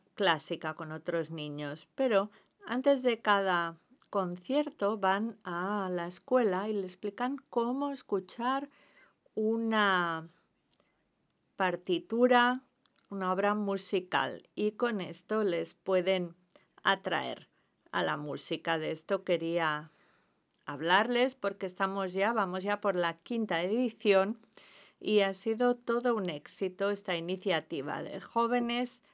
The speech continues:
para jóvenes. También hay que mencionar la iniciativa de la organización Rondine Cittadella della Pace en el contexto de jóvenes y futuro para reducir los conflictos armados en el mundo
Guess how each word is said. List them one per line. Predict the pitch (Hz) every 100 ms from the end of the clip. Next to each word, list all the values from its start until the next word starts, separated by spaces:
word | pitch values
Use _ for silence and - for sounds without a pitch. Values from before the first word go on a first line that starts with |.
| _
para | 202 185 185 180
jóvenes. | - - 143 117 95 98 - -
También | 208 185 151 135 -
hay | 208
que | 214 233
mencionar | 269 254 262 208 180 208
la | 190 175
iniciativa | 185 233 247 269 262 214 185 185 202
de | 180 185
la | 190 214 - _ - - - -
organización | 196 180 175 180 180 185 185 208 226 254 _ _ _ -
Rondine | 175 185 196 254 277 214 175 170 180 202 -
Cittadella | - 180 175 165 170 180 196
della | 180 175 196 196 _
Pace | 156 139 - 175 - -
en | 175
el | 160 165
contexto | - 151 160 - 196 190 180 - 214 214
de | 165 170
jóvenes | - 220 180 180 190 185 -
y | 220 247
futuro | - 190 180 160 151 147 143 -
para | 170 185 208
reducir | 214 247 254 247 254 262
los | 214 233 220
conflictos | 180 165 - 208 - 220 226 -
armados | 180 180 175 175 196 220
en | 226 214
el | 180
mundo | 165 160 170 196